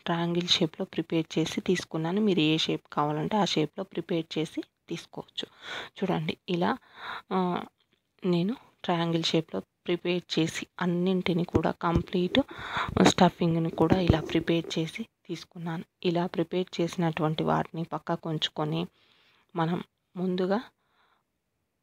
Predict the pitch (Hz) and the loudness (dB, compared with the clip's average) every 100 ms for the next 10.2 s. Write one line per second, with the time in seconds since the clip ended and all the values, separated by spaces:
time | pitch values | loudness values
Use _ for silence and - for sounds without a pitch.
0 | _ 190 175 - 185 180 180 - - - | _ 2 2 2 -2 -2 -2 -4 -6 -10
1 | _ - 180 170 175 170 185 - 175 175 | _ -2 -2 0 0 0 -2 -6 -4 -4
2 | 165 - 170 - 170 165 - 165 160 - | -2 -4 -6 -6 -4 -2 -4 -6 -4 -6
3 | - - 165 165 165 165 202 - _ _ | -8 -2 0 4 2 4 0 -2 _ _
4 | _ - - 175 170 170 277 - _ _ | _ -6 -2 2 4 4 2 -6 _ _
5 | _ _ _ 185 175 170 - - _ - | _ _ _ -2 -2 -2 -6 -14 _ -6
6 | 175 175 185 277 - - - - _ _ | -2 2 2 0 -6 -8 -8 -10 _ _
7 | _ - 175 175 - 160 - - 156 170 | _ 2 6 6 4 -2 -2 -6 -4 -4
8 | - - 170 175 180 180 170 165 190 269 | -8 -4 0 2 2 0 2 2 2 -2
9 | _ _ _ _ _ _ _ _ _ 180 | _ _ _ _ _ _ _ _ _ -4
10 | 175 175 | 0 0